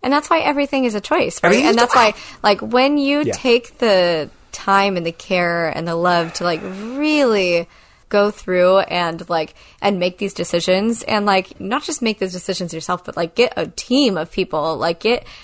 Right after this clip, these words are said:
Speaker 1: a group of people that all have the same type of vision, like, this is what you can achieve, you know, and this is the world that I think we all wanna live in.
Speaker 2: Yeah.
Speaker 1: And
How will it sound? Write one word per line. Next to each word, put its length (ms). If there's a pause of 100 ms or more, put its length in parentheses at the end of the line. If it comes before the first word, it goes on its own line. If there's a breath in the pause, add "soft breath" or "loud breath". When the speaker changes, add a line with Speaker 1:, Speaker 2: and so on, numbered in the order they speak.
(160 loud breath)
Speaker 1:
a 100
group 320
of 140
people 360
that 200
all 180
have 180
the 100
same 320
type 240
of 80
vision, 500
like, 220 (440 loud breath)
this 240
is 140
what 160
you 100
can 140
achieve, 800 (300 loud breath)
you 120
know, 160
and 240
this 220
is 80
the 100
world 240
that 140
I 80
think 240
we 100
all 220
wanna 180
live 240
in. 200
Speaker 2:
Yeah. 420 (120)
Speaker 1:
And 460